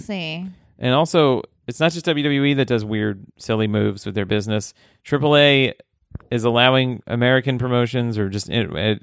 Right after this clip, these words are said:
Speaker 2: any other promotions to book their champion. And in triple A, the champion is not necessarily, like, a big deal. Like, it's just,
Speaker 1: Mm-hmm.
Speaker 2: there's a lot of belts. They don't, it's not usually the focus, but it's a bigger deal, like, internationally.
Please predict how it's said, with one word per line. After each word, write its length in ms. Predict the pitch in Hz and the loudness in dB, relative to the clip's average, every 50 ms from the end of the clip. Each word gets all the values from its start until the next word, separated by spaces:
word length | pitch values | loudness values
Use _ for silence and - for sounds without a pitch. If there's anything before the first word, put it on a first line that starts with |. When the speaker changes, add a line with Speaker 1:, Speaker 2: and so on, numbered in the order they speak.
| - - | -6 -4
Speaker 2:
any 160 | 113 117 117 | 0 2 4
other 120 | 117 113 104 | 4 4 2
promotions 480 | 120 117 113 113 113 107 117 107 - | 2 0 0 0 0 0 -2 -4 -4
to 100 | - 107 | -6 -8
book 420 | 92 - 104 110 113 - - - - _ _ _ _ _ _ _ _ | -2 2 2 2 2 0 -4 -14 -20 _ _ _ _ _ _ _ _
their 120 | - 107 104 | -4 -4 -4
champion. 720 | - - 127 113 113 110 - 127 120 120 120 117 117 - - _ _ _ _ | 0 0 2 2 2 2 2 2 4 4 2 0 -2 -6 -10 _ _ _ _
And 220 | - 117 107 104 - - | -4 -2 -2 -2 -2 -2
in 180 | 98 113 113 | -2 -2 -2
triple 320 | 107 - 143 120 123 123 117 | 0 0 0 2 4 4 4
A, 60 | 110 | 4
the 100 | 104 98 | 2 0
champion 460 | - 120 107 104 98 104 101 98 101 | 0 0 0 0 2 0 0 0 -2
is 120 | 95 87 | -2 -2
not 200 | 98 95 90 - | 0 0 0 0
necessarily, 500 | - 101 - - - 110 107 101 95 95 | -2 -6 -6 -6 -4 -4 -2 -2 -2 -2
like, 160 | 92 92 98 92 | -4 -4 -6 -4
a 40 | |
big 220 | - - 98 92 - | -4 -4 -4 -2 -2
deal. 300 | - 98 95 101 101 69 | 0 2 4 4 4 4
Like, 220 | 82 95 87 - | 2 2 2 0
it's 100 | 92 - | -2 -4
just, 220 | - 101 101 95 180 | -2 -2 -2 -2 -4
Speaker 1:
Mm-hmm. 180 | 165 - 185 107 | -6 -6 -2 0
Speaker 2:
there's 140 | 110 104 98 | 0 0 2
a 60 | 104 | 2
lot 120 | 101 101 | 2 2
of 60 | 98 85 | 2 2
belts. 320 | 90 90 90 90 - - | 2 0 0 0 -4 -6
They 80 | 85 90 | -6 -6
don't, 220 | 87 80 - - - _ _ _ _ _ _ _ | -6 -6 -8 -12 -16 _ _ _ _ _ _ _
it's 160 | _ - - | _ -6 0
not 280 | 95 101 101 85 - - _ - | 2 2 2 2 0 -6 _ -4
usually 280 | 117 113 104 95 98 95 | 0 0 2 2 2 0
the 80 | 90 92 | -2 0
focus, 420 | - 101 98 90 104 101 - - | 0 0 0 2 0 -2 -2 -4
but 180 | - 98 95 90 | -4 -2 -2 -2
it's 140 | 92 - - | -2 -6 -6
a 40 | |
bigger 240 | 90 98 92 - 92 | -6 -4 -4 -4 -4
deal, 200 | 90 95 90 85 | -4 -2 -2 -2
like, 120 | 85 87 95 | -2 -4 -4
internationally. 680 | 95 92 90 87 90 95 - - 110 104 104 101 101 | -6 -4 -4 -4 -4 -4 -6 -4 -2 -2 -2 -2 -4